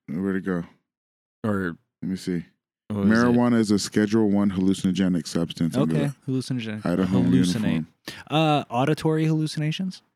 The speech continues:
Speaker 3: Have you ever heard shit that's not there?
Speaker 2: Mm-hmm.
Speaker 3: I
Speaker 1: Oh,
Speaker 3: have.
Speaker 1: probably.
Speaker 3: Yeah.
Speaker 1: But I don't know if I
Speaker 3: Super
Speaker 1: ever
Speaker 3: high.
Speaker 1: did that before weed.
Speaker 2: It's always
Speaker 3: Oh, right.
Speaker 2: super high?
Speaker 1: I feel
Speaker 3: Being,
Speaker 1: like I
Speaker 3: like,
Speaker 1: did
Speaker 3: just,
Speaker 1: it,
Speaker 3: like, high as
Speaker 1: you know?
Speaker 3: fucking hearing shit.
Speaker 2: Hi-, high
Speaker 1: Yeah.
Speaker 2: pitch?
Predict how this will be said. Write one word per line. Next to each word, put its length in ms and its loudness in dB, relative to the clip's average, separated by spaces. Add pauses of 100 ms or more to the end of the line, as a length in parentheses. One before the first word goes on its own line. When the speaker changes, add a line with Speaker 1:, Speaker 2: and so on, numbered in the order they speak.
(140)
Speaker 3:
Have 140 -2
you 80 4
ever 180 2
heard 220 0
shit 180 -4
that's 180 -8
not 140 -4
there? 200 -4 (100)
Speaker 2:
Mm-hmm. 360 0 (340)
Speaker 3:
I 120 -2
Speaker 1:
Oh, 40 0
Speaker 3:
have. 160 -2
Speaker 1:
probably. 540 -4 (140)
Speaker 3:
Yeah. 300 -2 (100)
Speaker 1:
But 100 0
I 60 0
don't 120 0
know 60 0
if 160 0
I 40 4
Speaker 3:
Super 120 4
Speaker 1:
ever 100 4
Speaker 3:
high. 180 4
Speaker 1:
did 80 2
that 140 0
before 360 0
weed. 340 2 (760)
Speaker 2:
It's 160 0
always 180 4
Speaker 3:
Oh, 40 4
right. 40 6
Speaker 2:
super 180 4
high? 300 4 (640)
Speaker 1:
I 80 0
feel 200 4
Speaker 3:
Being, 100 6
Speaker 1:
like 60 4
I 20 4
Speaker 3:
like, 80 0
Speaker 1:
did 100 2
Speaker 3:
just, 220 4
Speaker 1:
it, 60 -6
Speaker 3:
like, 160 -2
high 200 -2
as 100 0
Speaker 1:
you 60 4
know? 80 4
Speaker 3:
fucking 220 0
hearing 320 -2
shit. 160 -4
Speaker 2:
Hi-, 100 -2 (100)
high 180 0
Speaker 1:
Yeah. 60 2 (220)
Speaker 2:
pitch? 180 -6